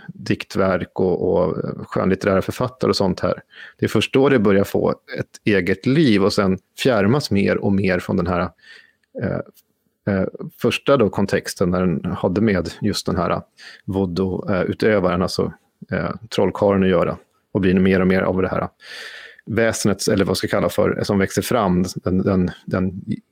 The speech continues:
döda gengångaren som senare mer smitt-, eh, kopplas samman med smittor och andra saker.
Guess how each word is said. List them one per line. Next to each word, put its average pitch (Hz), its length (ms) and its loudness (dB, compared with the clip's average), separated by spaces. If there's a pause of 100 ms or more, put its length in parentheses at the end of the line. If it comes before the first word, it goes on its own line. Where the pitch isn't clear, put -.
döda 98 220 4
gengångaren 104 580 2
som 80 240 -6 (500)
senare 95 280 2
mer 92 120 0
smitt-, - 340 -4 (340)
eh, 90 120 0
kopplas 104 360 -2
samman 95 380 2
med 92 220 -2
smittor - 600 -2
och - 160 -2
andra 92 200 0
saker. - 440 -8